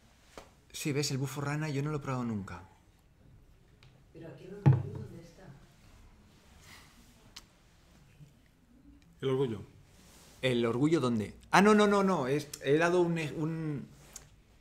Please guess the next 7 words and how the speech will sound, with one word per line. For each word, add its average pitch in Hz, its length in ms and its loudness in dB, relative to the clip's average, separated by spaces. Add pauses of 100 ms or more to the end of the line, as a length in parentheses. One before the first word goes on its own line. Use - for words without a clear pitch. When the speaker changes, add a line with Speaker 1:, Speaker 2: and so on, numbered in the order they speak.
(180)
Speaker 1:
el 143 160 4
azufre 180 320 0
tiene 170 200 0
un 156 100 -2
síntoma 175 720 -2 (760)
que 143 360 2
es, - 180 -4